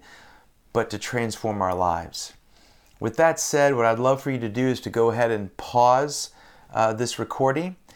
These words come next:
and read all fifty-two verses, um, whether you're in a group or by yourself, and then go ahead and start the recording again, uh, and come back, uh, to join us. Let's go ahead and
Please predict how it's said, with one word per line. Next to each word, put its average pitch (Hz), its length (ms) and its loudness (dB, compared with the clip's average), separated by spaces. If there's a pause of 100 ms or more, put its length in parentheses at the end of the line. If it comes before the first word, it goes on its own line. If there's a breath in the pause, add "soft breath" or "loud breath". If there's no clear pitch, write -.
(360 loud breath)
and 107 520 -2
read 147 360 0
all 127 320 4
fifty-two 151 580 -4
verses, 135 720 -2 (320 soft breath)
um, 104 180 -2
whether 117 220 0
you're 120 160 0
in 117 80 0
a 113 40 -2
group 120 380 0
or 110 80 0
by 107 220 2
yourself, 127 640 0 (920)
and 98 280 -6
then 120 360 -2 (300 loud breath)
go 120 160 4
ahead 117 520 -2
and 101 280 -8
start 117 320 -2
the 107 80 -6
recording 104 500 -2
again, 95 500 -6 (380 loud breath)
uh, 95 240 0
and 92 160 -8
come 95 220 -4
back, 92 440 0 (140)
uh, 92 220 -12
to 95 120 -6
join 90 320 -4
us. - 320 -12 (440)
Let's 110 180 -4
go 120 160 0
ahead 107 180 0
and 92 220 -10